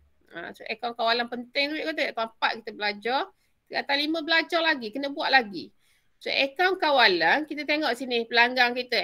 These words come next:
akaun belum terima. Ada akaun belum terima awal. Ada akaun belum terima akhir. Ha. Kemudian dekat penerimaan ni, ada lagi akaun belum terima. So, kita nak ambil belakang maklumat yang ada.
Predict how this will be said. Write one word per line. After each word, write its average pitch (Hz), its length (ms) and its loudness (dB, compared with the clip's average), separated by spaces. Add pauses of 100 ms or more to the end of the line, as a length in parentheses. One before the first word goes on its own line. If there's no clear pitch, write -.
akaun 220 300 -2
belum 226 160 -4
terima. 220 500 -2 (460)
Ada 240 540 2
akaun 240 280 -4
belum 233 220 -4
terima 233 480 -4
awal. 196 560 -2 (640)
Ada 240 520 2
akaun 220 300 -4
belum 208 240 -6
terima 196 420 -6
akhir. 170 540 -6 (640)
Ha. - 60 -20 (1400)
Kemudian 233 400 4
dekat 269 320 4
penerimaan 269 720 4
ni, 330 140 0
ada 269 420 4
lagi 254 300 4
akaun 226 420 -4
belum 220 160 -4
terima. 214 460 -4
So, 233 100 -12
kita 262 160 -6
nak 262 240 2
ambil 247 160 -4
belakang 262 240 -2
maklumat 202 400 -4
yang 196 160 2
ada. 185 200 -4